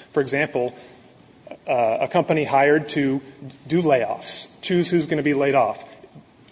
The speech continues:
administer our benefits plan, and decide what the criteria are for that. Those kinds of people are agents, but they're not necessarily covered by respondeat superior. So my friend, in his reading of the agent clause, to do nothing but clarify what has come before,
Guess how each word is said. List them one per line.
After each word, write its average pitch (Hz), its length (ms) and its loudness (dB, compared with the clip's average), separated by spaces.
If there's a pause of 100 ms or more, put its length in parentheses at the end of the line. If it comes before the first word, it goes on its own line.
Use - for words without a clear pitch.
(140)
administer 175 480 2
our 151 140 6
benefits 151 480 0
plan, 104 400 -12 (260)
and 143 80 -4
decide 147 380 4
what 151 100 0
the 156 80 -10
criteria 147 500 0
are 131 140 0
for 143 140 -4
that. 131 320 2
Those 196 260 4
kinds 175 300 -2
of 139 100 -8 (300)
people 117 500 -8 (300)
are 143 240 4 (100)
agents, - 560 0
but - 160 -2
they're 147 100 2
not 151 300 0
necessarily 143 500 -2
covered 135 280 -4
by 127 100 2
respondeat 117 560 -4
superior. 131 560 -2
So - 140 -8
my 127 140 -2
friend, 190 520 -2 (420)
in 139 80 -6
his 214 280 2
reading 170 220 6
of 151 60 0
the 135 140 0
agent 170 240 2
clause, 120 280 0
to 123 100 -14
do 123 100 -6
nothing 170 520 0
but 151 140 -2
clarify 156 540 2
what 151 140 -2
has 143 100 -8
come 139 200 -6
before, 165 460 -2